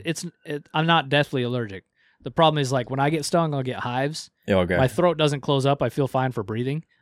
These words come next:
Speaker 1: but I'll get hives. Like, if I get stung on the arm, I'll get hives on my whole arm.
Speaker 2: Yeah.
Speaker 1: And that shit'll look like it'll fucking swell up, right?
Speaker 2: I got stung on the
Speaker 1: <clears throat>
Speaker 2: leg, on the calf right there,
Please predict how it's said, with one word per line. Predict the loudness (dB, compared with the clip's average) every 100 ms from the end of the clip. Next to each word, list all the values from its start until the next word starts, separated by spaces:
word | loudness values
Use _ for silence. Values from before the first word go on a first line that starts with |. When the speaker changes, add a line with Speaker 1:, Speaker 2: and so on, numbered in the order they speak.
| -2
Speaker 1:
but | 2
I'll | 2
get | -2
hives. | -2 0 0 0
Like, | -2 -2 -6
if | 0
I | 2
get | 2
stung | 0 0 0
on | 0
the |
arm, | -2 -2 -2
I'll | -2
get | -4 -6 -4
hives | -4 -2 -2
on | -6 -6
my | -8
whole | -6 -4 -4
arm. | -8 -8 0
Speaker 2:
Yeah. | 2 2 0 -6 -14
Speaker 1:
And | -6 -2 0
that | -2 -2
shit'll | 0 0 2
look | 0 0
like | -2 -2 -6 -18 _ _ _ _ -12
it'll | -8 -8
fucking | -8 -8 -10 -14 -14
swell | -12 -4 -2 -2
up, | -4 -6
right? | -8 -6 0
Speaker 2:
I | 6
got | 6 6 0 -18 -10
stung | -2 2 6
on | 4
the | 4
Speaker 1:
<clears throat> | 4 6
Speaker 2:
leg, | 6 4
on | 0
the | 0
calf | 2 4 4 2
right | 2
there, | 2 2 2 -4